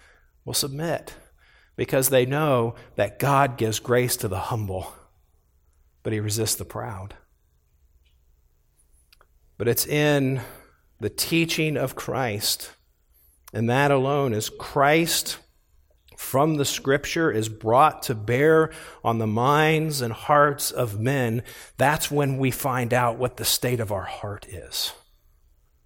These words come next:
Are we submitted? Are we new creatures in Christ? Well, the second element that we see in this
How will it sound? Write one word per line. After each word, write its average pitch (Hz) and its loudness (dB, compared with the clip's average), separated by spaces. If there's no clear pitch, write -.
Are 117 2
we 117 -2
submitted? 135 -2
Are 113 -4
we 110 -2
new 117 -2
creatures 104 -8
in 95 -10
Christ? 101 -14
Well, 120 -2
the 127 4
second 160 4
element 139 4
that 120 2
we 120 -2
see 139 2
in 123 2
this 120 0